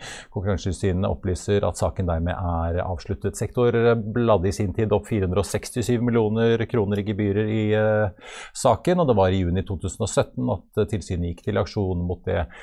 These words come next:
de etter hvert konkluderte var et samarbeid som pågikk mellom to tusen og elleve og to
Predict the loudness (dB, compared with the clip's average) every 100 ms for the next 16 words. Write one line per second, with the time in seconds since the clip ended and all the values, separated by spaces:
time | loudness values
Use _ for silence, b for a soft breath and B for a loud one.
0 | B -2 0 0 0 -2 -2 0 0 -2
1 | 0 2 4 2 2 -2 -4 -4 -2 -2
2 | -4 -4 -6 -4 -6 -6 -6 -4 -4 -6
3 | -8 -8 -6 -4 -6 -6 -6 -8 -8 -12